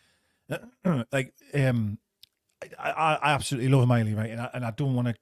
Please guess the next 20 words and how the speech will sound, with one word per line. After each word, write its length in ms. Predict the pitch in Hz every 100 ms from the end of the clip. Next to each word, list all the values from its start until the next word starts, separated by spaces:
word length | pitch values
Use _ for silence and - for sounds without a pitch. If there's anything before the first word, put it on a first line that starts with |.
| _ -
I'm 140 | - -
not 120 | 120
criticising 500 | - 123 - 127 120
him 80 | 123
here, 140 | 123
but 180 | 113 110 _ _ _ _ _ _ -
I 100 | 139
agree 380 | 127 107 151 147
that 240 | 131 120
he's, 300 | 135 117 - - - - - _
he's 160 | 143 127
not 160 | 170
physical 440 | - - 151 175 156
enough, 260 | 147 131
is 60 | 151
he? 80 | 151
Bless 220 | 139 127
him. 80 | 123
To, 180 | - 139
to 180 | - 127